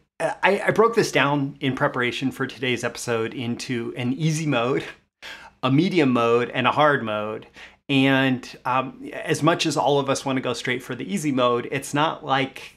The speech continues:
it's, you know, there's, there, there are pros and cons to, to each one, okay?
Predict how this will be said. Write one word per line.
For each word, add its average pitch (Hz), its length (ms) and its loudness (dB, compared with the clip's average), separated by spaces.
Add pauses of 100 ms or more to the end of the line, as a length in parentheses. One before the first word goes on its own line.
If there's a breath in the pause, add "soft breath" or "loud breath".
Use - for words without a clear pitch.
(140)
it's, - 560 -8
you 139 160 -2
know, 117 140 -4
there's, - 600 -4 (680)
there, 160 420 4
there 156 180 6
are 151 40 2
pros 175 280 2
and 151 100 0
cons 123 320 -2
to, 131 140 -10 (500)
to - 180 -4
each 143 280 -4
one, 104 240 -6 (280)
okay? 127 340 -2